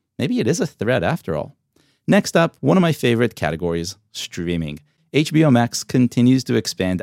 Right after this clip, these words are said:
outside of the U S, and earlier this month, H B O Max started streaming in fifteen countries in Europe, which means it's now available in seventy countries worldwide.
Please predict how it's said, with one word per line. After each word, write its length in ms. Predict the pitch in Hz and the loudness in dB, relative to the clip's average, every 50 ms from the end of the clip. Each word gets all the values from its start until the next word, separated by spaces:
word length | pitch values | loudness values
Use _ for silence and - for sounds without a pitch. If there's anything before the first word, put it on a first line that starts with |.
| - | 0
outside 400 | 110 107 104 - - 113 101 98 | 0 0 0 0 0 0 0 2
of 80 | 98 92 | 0 -2
the 120 | 92 92 | -2 -2
U 120 | 92 90 87 | 0 0 0
S, 240 | 85 85 - - | 0 -2 -2 -2
and 180 | 95 92 98 - - _ _ _ _ | -2 -2 -2 -2 -4 _ _ _ _
earlier 380 | 120 147 202 196 160 107 95 | 0 2 2 2 2 2 0
this 180 | 90 90 90 - | 0 -2 -4 -4
month, 260 | 92 87 82 90 - _ _ _ _ _ | -4 -4 -4 -4 -6 _ _ _ _ _
H 160 | - 131 - | -4 -2 0
B 80 | 143 139 | 2 2
O 40 | 131 | 2
Max 240 | 120 117 117 - | 2 2 0 -2
started 240 | - - 123 120 120 | -2 -2 0 0 0
streaming 360 | 110 - - 117 117 120 110 | -2 -2 -2 0 2 2 2
in 180 | 110 - 107 110 | 0 -2 -4 -4
fifteen 480 | - - - 135 - - 143 131 120 117 | -4 -6 -8 -8 -6 -4 -2 -2 -2 -2
countries 340 | - 160 180 - - 104 | -2 -4 -4 -4 -4 -4
in 100 | 95 95 | -2 -2
Europe, 280 | 107 170 196 117 107 - | -2 0 -2 -2 -2 -2
which 180 | - 110 - - | -4 -2 0 2
means 240 | 120 120 117 - - | 2 2 2 0 -2
it's 200 | 120 117 - - | -6 -8 -6 -6
now 180 | - 180 320 | -6 -6 -4
available 400 | 349 285 247 311 311 233 135 110 | -4 -4 -2 -2 -2 0 0 0
in 80 | 101 101 | 0 0
seventy 500 | - - - - - 117 127 160 160 156 | -2 -4 -6 -4 -4 -4 -2 -2 -4 -4
countries 540 | 147 - - 131 135 - - 85 85 80 82 | -6 -6 -4 -4 -4 -4 -4 -8 -8 -8 -4
worldwide. 580 | 90 95 101 101 87 87 95 104 87 69 - | -2 0 0 0 0 -2 -2 -2 -2 -6 -8